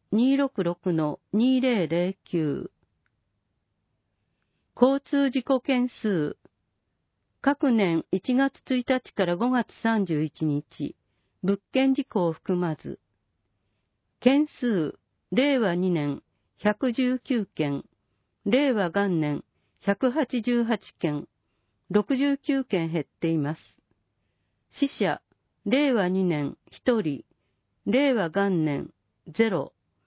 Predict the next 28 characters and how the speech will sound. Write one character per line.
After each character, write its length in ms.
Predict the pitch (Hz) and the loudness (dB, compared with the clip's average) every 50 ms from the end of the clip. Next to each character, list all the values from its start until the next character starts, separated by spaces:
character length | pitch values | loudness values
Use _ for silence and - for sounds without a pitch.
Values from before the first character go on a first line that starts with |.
| _ _ _ _ _ _ _ _ _ _ _ _ | _ _ _ _ _ _ _ _ _ _ _ _
一 240 | - - - 285 277 | -6 -2 0 0 2
人 100 | 240 220 202 | 0 -2 -2
増 100 | - 247 240 | -2 -2 -2
え 80 | 220 - | -2 -2
て 140 | - 170 | -4 -4
い 100 | 151 147 | -2 -2
ま 160 | 143 139 147 151 | -4 -4 -6 -8
す。 260 | - _ - - - _ _ _ _ _ _ _ _ _ _ _ _ _ _ _ | -12 _ -18 -18 -18 _ _ _ _ _ _ _ _ _ _ _ _ _ _ _
負 100 | _ - - - | _ -18 -2 0
傷 240 | 294 277 262 247 220 | 2 2 2 0 -2
者、 400 | - - - 165 156 139 - - _ _ _ _ _ 185 | -6 -6 -4 -4 -4 -4 -6 -10 _ _ _ _ _ 0
令 240 | 233 269 277 269 247 | 0 2 2 2 0
和 160 | 214 180 180 | 0 0 0
二 140 | 180 180 175 | 0 0 0
年、 320 | 170 151 143 139 147 - _ _ _ _ _ _ | 0 -2 -2 -4 -6 -8 _ _ _ _ _ _
百 240 | - 196 190 - - - | -2 -2 -2 -4 -4 -2
三 260 | 269 262 262 247 240 | 0 0 2 2 0
十 220 | 220 240 233 214 190 | 0 0 0 0 0
人、 320 | 165 151 139 143 151 - - _ _ _ _ _ _ _ _ _ _ | 0 0 -2 -2 -6 -10 -14 _ _ _ _ _ _ _ _ _ _
令 300 | 196 208 269 285 277 254 | 0 2 2 2 2 2
和 160 | 233 180 170 | 2 0 0
元 320 | - 202 202 196 185 165 | 0 0 0 0 0 0
年、 260 | 156 147 143 139 - - _ _ _ _ _ _ | 0 0 -2 -4 -6 -10 _ _ _ _ _ _
二 140 | - 196 208 | -2 0 2
百 320 | 247 262 262 - - 226 | 2 0 0 -2 -4 -4
十 240 | 214 254 254 247 240 | -2 0 0 2 2
二 120 | 226 233 | 2 2
人、 320 | 214 196 170 143 139 - | 2 2 0 0 -2 -4